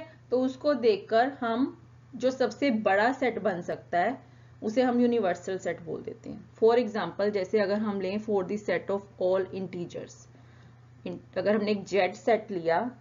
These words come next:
set of all integers, तो universal set क्या बनेगा इस case में, integers के set में, Integers के set में यूनिवर्सल सेट रियल नंबर बन जाएगा, क्योंकि सारे के सारे इंटीजर्स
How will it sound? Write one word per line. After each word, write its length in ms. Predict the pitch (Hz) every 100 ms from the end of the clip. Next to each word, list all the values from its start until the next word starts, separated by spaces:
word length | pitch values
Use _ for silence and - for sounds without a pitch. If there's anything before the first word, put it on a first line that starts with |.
| -
set 200 | 202 165
of 160 | 202 202
all 220 | 196 226
integers, 460 | 220 202 175 190 254 - - - -
तो 80 |
universal 760 | 240 247 262 226 220 220 262 262
set 240 | 269 254
क्या 160 | - 233
बनेगा 340 | 196 175 156 156
इस 220 | 165 -
case 340 | 180 170 -
में, 100 | 139
integers 440 | - 185 190 185 -
के 100 | 190
set 280 | 196 170 -
में, 120 | - - - - - - - - - - - - - - - - - - -
Integers 560 | 202 202 208 202 226 226
के 140 | 262
set 300 | 262 233 220
में 320 | 208 214 269 269 - - - - - - - - - - - -
यूनिवर्सल 560 | 220 233 220 220 247 262
सेट 320 | 262 247 - - -
रियल 280 | 220 233 262
नंबर 240 | 269 269 277
बन 180 | 269 262
जाएगा, 300 | 269 269 285 - -
क्योंकि 420 | - 226 233 294 330 - - - -
सारे 380 | - 214 202 220
के 120 | 269
सारे 380 | 269 262 226 247 285 - - -
इंटीजर्स 800 | 220 233 247 214 247 185 175 -